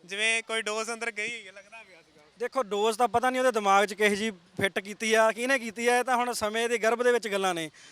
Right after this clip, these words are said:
Speaker 2: ਪਰ ਜਿਹੋ ਜਿਹੇ ਬਿਆਨ ਉਹ ਦੇ ਰਹੀ ਆ, ਜਿਹੜੀ ਆਪਸਲ ਕਮਿਊਨਲ ਹਾਰਮਨੀ ਆ, ਹਾਰਮਨੀ ਆ, ਪੰਜਾਬ ਦੇ ਵਿੱਚ ਹਿੰਦੂ, ਸਿੱਖ, ਮੁਸਲਮਾਨਾਂ ਦਾ ਜਿਹੜਾ ਭਾਈਚਾਰਾ ਵਾ, ਉਹਨੂੰ ਤੋੜਨ ਦਾ ਕੰਮ ਜ਼ਰੂਰ ਕੰਗਣਾ ਕਰ ਰਹੀ ਆ।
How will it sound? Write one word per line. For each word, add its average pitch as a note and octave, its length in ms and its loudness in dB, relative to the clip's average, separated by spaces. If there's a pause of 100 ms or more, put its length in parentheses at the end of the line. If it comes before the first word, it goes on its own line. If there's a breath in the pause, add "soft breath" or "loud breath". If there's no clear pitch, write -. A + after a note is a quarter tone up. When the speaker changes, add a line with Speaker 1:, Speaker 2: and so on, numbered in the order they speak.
(140)
Speaker 2:
ਪਰ - 100 -2
ਜਿਹੋ A3 240 0
ਜਿਹੇ C4 140 4
ਬਿਆਨ A#3 300 2
ਉਹ B3+ 80 -2
ਦੇ G#3 160 2
ਰਹੀ A#3+ 140 0
ਆ, A#3 200 6 (260 soft breath)
ਜਿਹੜੀ A#3 200 -2
ਆਪਸਲ B3 340 0
ਕਮਿਊਨਲ C4+ 380 -2
ਹਾਰਮਨੀ B3+ 480 6
ਆ, G#3+ 140 0 (100)
ਹਾਰਮਨੀ B3+ 340 -2
ਆ, G#3+ 180 -2 (300 soft breath)
ਪੰਜਾਬ A3+ 400 8
ਦੇ B3+ 120 2
ਵਿੱਚ B3 200 0
ਹਿੰਦੂ, A3+ 360 -6
ਸਿੱਖ, A#3+ 260 -4
ਮੁਸਲਮਾਨਾਂ B3 520 0
ਦਾ B3+ 40 0
ਜਿਹੜਾ C4 140 -2
ਭਾਈਚਾਰਾ A#3 500 -4
ਵਾ, G#3 180 -2 (260 soft breath)
ਉਹਨੂੰ C#4+ 180 -2
ਤੋੜਨ B3+ 300 4
ਦਾ C4+ 120 6
ਕੰਮ C4 180 2
ਜ਼ਰੂਰ C4 200 -2
ਕੰਗਣਾ A#3 260 0
ਕਰ G3+ 140 0
ਰਹੀ G3+ 160 -2
ਆ। F#3 80 0